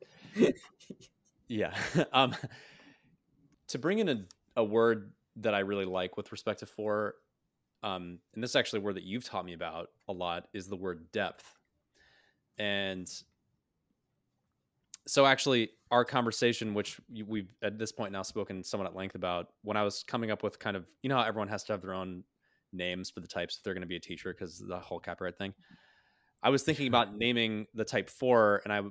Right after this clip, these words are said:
Speaker 2: we, we had a text conversation, and I was like, "Well, you know, the identity seeker was,"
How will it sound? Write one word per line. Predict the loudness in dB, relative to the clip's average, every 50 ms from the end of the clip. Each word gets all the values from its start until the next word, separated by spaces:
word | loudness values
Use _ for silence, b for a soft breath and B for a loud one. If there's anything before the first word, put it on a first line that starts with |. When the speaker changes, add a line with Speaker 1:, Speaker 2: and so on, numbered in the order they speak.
| -10 _ -10
Speaker 2:
we, | -8 -6 -6 -6 -4
we | -2 0 0
had | 0
a | -2
text | -2 -2 -4 -4 -2 -4
conversation, | -4 -4 -4 -4 -2 -2 -2 -2 -2 -4 -6
and | -4 -4
I | -4
was | -4 -4 -4
like, | -6 -4 0
"Well, | 4 6 6 6 6 4 2 -2 _ _ _ _ _ _ _ -6
you | -4
know, | -2 -2 -2 -2 -4
the | -4 -4 -2
identity | -2 -2 0 2 2 2 0 0
seeker | -2 -4 -6 -6 -6 -4 -6 -4 -4
was," | -6 -8 -10